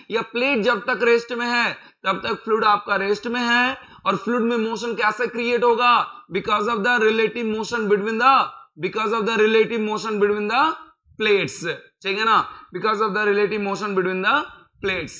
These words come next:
ये ध्यान दीजिएगा। अब क्या किया मैंने, यहाँ पे यहां पे सर्टेन वेलोसिटी वी वन दिया और इसे, इस प्लेट को इनिशियली क्या किया मैंने,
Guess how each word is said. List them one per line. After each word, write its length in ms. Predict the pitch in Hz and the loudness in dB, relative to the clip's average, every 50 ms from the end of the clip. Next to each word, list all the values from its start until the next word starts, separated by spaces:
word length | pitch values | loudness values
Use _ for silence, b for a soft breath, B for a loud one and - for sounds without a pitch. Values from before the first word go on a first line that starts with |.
| - - | -10 -6
ये 160 | 151 180 196 | -4 -2 -2
ध्यान 240 | 175 165 170 170 165 151 | 0 2 2 0 0 -2
दीजिएगा। 420 | 151 139 139 160 160 151 170 170 143 - - - _ _ _ - - - - - - - - - - - _ _ _ - - _ _ _ _ - | -4 -4 -4 -4 -2 0 0 0 -2 -4 -10 -20 _ _ _ -14 -14 -14 -12 -12 -14 -14 -14 -14 -20 -20 _ _ _ -20 -20 _ _ _ _ -8
अब 220 | - 277 302 277 247 | -4 -4 -4 -2 -2
क्या 160 | 220 302 285 294 | -2 -2 -2 -2
किया 240 | 220 262 302 302 302 | -2 -2 -2 -2 -2
मैंने, 320 | 277 262 220 185 165 156 156 170 196 - - _ _ _ _ _ _ _ _ _ _ _ - - _ - 196 180 | -2 -2 -2 -2 -2 -2 -4 -6 -8 -12 -18 _ _ _ _ _ _ _ _ _ _ _ -20 -20 _ -12 -8 -6
यहाँ 320 | 202 208 208 214 233 247 254 247 | -4 -4 -2 0 0 0 0 0
पे 100 | - 233 226 226 208 170 151 156 _ _ _ _ _ _ _ - | 0 2 4 4 2 0 -4 -12 _ _ _ _ _ _ _ -14
यहां 480 | 170 156 190 220 208 214 220 226 240 233 | -10 -6 -4 -2 0 4 6 6 6 6
पे 240 | - 240 233 240 | 4 -2 -4 -4
सर्टेन 520 | 226 233 - - 226 196 202 175 233 233 226 | -4 -6 -8 -4 -2 -2 -2 -2 -4 -4 -4
वेलोसिटी 580 | 208 196 196 190 196 - - - 202 180 190 | -4 -2 -2 -2 -2 -4 -4 -6 -4 -2 -2
वी 300 | 190 147 113 147 190 202 | -2 -4 -4 -6 -6 -4
वन 220 | 202 220 254 254 240 | -4 -4 -2 -2 0
दिया 580 | 214 226 214 208 208 220 233 262 - - - _ _ - - - | 0 0 2 2 4 2 2 0 -2 -12 -20 _ _ -20 -20 -12
और 280 | - 185 196 196 - - - | -10 -8 -8 -10 -10 -8 -6
इसे, 440 | 208 202 - - 262 247 254 254 | -6 -6 -6 -4 -2 -2 0 -2
इस 300 | 254 - - 226 214 - | -2 -2 -4 -4 -6 -6
प्लेट 380 | - - 208 208 208 208 185 196 | -8 -8 -2 0 0 0 0 -2
को 100 | 208 202 | -4 -4
इनिशियली 460 | 196 196 190 175 - 214 190 190 185 | -4 -4 -4 -6 -6 -4 -4 -4 -4
क्या 200 | 180 - 190 180 | -4 -6 -8 -8
किया 260 | 180 - 196 185 185 | -8 -8 -8 -8 -6
मैंने, 340 | 190 196 196 190 180 151 135 | -6 -6 -6 -6 -8 -10 -12